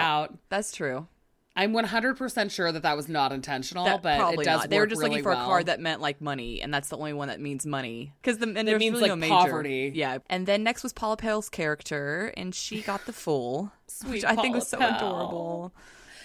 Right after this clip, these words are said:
Speaker 1: She's
Speaker 2: Aw.
Speaker 1: like, "I'm really trying to meet somebody." <laughs>
Speaker 2: And I just
Speaker 1: I
Speaker 2: love,
Speaker 1: love
Speaker 2: like,
Speaker 1: her.
Speaker 2: with her knee surgery and, like, just, like, feeling herself and jumping everywhere. I feel like it's very full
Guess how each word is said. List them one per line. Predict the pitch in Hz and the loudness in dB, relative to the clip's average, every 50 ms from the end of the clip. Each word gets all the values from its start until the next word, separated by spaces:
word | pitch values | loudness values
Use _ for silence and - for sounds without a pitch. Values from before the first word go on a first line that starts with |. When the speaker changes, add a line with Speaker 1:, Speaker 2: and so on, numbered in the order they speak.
| - 285 233 220 | -6 -4 -2 0
Speaker 1:
She's | 277 269 - | 2 2 2
Speaker 2:
Aw. | |
Speaker 1:
like, | - 262 226 - - | 2 0 0 0 0
"I'm | 254 269 262 247 | -2 0 0 0
really | 226 233 233 247 240 | 0 -2 -2 -2 -4
trying | - 220 214 196 196 | -4 -4 -4 -2 -2
to | 202 | -2
meet | 190 185 180 180 175 - | -4 -4 -6 -6 -6 -6
somebody." | 185 165 165 160 156 151 156 156 165 208 208 - - | -6 -4 -4 -4 -4 -4 -4 0 0 0 0 -2 -10
<laughs> | - _ _ _ - - - - - | -20 _ _ _ -20 -20 -12 0 6
Speaker 2:
And | 233 233 | 8 8
I | 233 | 8
just | 226 214 262 262 302 | 6 4 -2 -2 0
Speaker 1:
I | |
Speaker 2:
love, | 262 247 | 2 2
Speaker 1:
love | 247 | 2
Speaker 2:
like, | 233 208 208 - | 2 0 0 -2
Speaker 1:
her. | 226 220 233 | -6 -4 -4
Speaker 2:
with | 226 - | -2 -2
her | 233 233 220 | 0 -2 -2
knee | 208 208 214 214 | 0 0 0 -2
surgery | 220 - 220 214 214 208 - 214 208 208 208 | -2 0 -2 -2 -2 -2 -4 -6 -4 -2 -2
and, | 202 196 | -2 -2
like, | 185 175 160 - - 120 185 - - | 0 -2 -2 -2 -6 -12 -14 -14 -6
just, | - 202 190 - - - | -4 -4 -2 -2 0 0
like, | 180 156 147 - - - - _ - | 0 0 0 -4 -14 -20 -20 _ -6
feeling | 220 220 220 214 214 | -4 -2 -2 0 -2
herself | 208 208 196 - 202 185 185 185 185 - 180 | -2 -2 -2 -2 -2 0 0 0 -2 -2 -4
and | 170 165 | -6 -2
jumping | - 190 185 - 202 196 196 | -2 -2 -2 -2 -4 -2 -2
everywhere. | 190 185 190 180 185 175 175 | -2 -2 -2 -4 -2 0 0
I | 175 | 0
feel | 185 - 180 175 | 0 0 0 0
like | 165 131 - | 0 0 -2
it's | - - | -8 -6
very | - 160 151 156 | -4 -2 -2 -2
full | - - - 156 147 135 127 135 147 | -4 -6 -2 0 0 2 0 0 -4